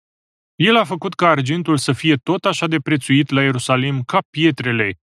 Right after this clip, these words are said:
iar cedrii, prin mulțimea lor, i-a făcut să fie prețuiți ca și smochinii cei sălbatici care cresc prin locul joase.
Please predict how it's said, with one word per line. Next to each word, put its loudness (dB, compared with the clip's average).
iar 2
cedrii, 2
prin 0
mulțimea 0
lor, 2
i-a 2
făcut -6
să 0
fie 0
prețuiți 0
ca 0
și -4
smochinii 0
cei 0
sălbatici -2
care -2
cresc -4
prin 2
locul 2
joase. -2